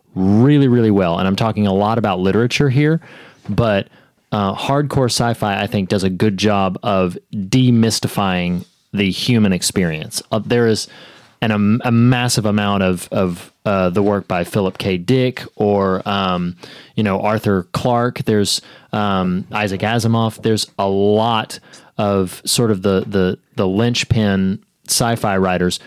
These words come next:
who do an excellent job of deconstructing, like, like, mm, this, this human experience thing that people have a tendency to idolize and glorify. It is probably not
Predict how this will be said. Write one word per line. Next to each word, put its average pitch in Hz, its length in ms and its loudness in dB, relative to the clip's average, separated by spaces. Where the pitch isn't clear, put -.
who 113 120 2
do 107 160 4
an 101 80 0
excellent 104 520 -4
job 92 460 0
of 92 140 -4
deconstructing, 101 960 -4
like, 92 260 -4
like, 92 300 -2
mm, 214 420 4
this, 185 240 0
this 165 200 0
human 196 280 2
experience 127 480 0
thing 107 180 -2
that 98 120 -4
people 107 200 -2
have 98 120 0
a 98 40 0
tendency 107 400 -4
to 92 160 -6
idolize 98 460 0
and 95 80 -6
glorify. 98 560 -2
It 120 120 0
is 123 120 0
probably 110 600 0
not 101 640 -2